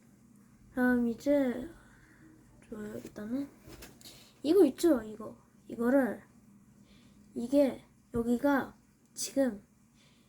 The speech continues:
여기 이 부분을, 이 부분을 향해 가도록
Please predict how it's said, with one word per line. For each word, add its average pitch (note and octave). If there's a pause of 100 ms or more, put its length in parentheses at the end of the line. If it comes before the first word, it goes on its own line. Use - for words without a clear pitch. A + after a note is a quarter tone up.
(220)
여기 A3 (1800)
이 C4
부분을, B3+ (1120)
이 B3
부분을 C4
향해 B3+
가도록 A#3+